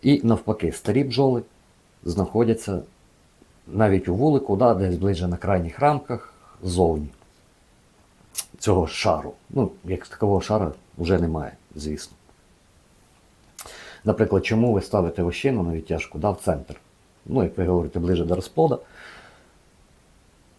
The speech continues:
Тому що там знаходяться молоді пчоли. Молоді пчоли, в яких залози добре розвинуті, ви-,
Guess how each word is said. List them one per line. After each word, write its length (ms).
Тому 220
що 160
там 240
знаходяться 480
молоді 320
пчоли. 400
Молоді 360
пчоли, 420
в 40
яких 340
залози 440
добре 320
розвинуті, 560
ви-, 100